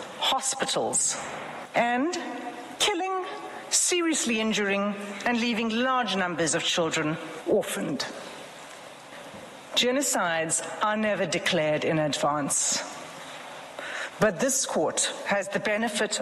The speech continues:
of the past thirteen weeks of evidence that shows incontrovertibly a pattern of conduct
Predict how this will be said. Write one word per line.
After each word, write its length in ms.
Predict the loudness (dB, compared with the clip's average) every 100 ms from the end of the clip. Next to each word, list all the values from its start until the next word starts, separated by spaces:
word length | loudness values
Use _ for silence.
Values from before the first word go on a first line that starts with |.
| -2
of 160 | -2
the 80 | -2
past 640 | 0 2 2 2 -2 -4 -2
thirteen 560 | 0 0 0 2 2 2
weeks 360 | 0 0 0
of 100 | 2
evidence 840 | 2 2 0 0 2 0 0 -4 -10 -10 -10 -10 0
that 140 | 2 4
shows 500 | 2 4 2 2 0 2
incontrovertibly 1200 | 2 2 2 0 2 2 2 2 2 0 0 -2 -2 -6 -8 -10 -4 0
a 80 | 2
pattern 380 | 2 2 2 2
of 160 | 2
conduct 680 | 0 0 2 0 0 -2 -4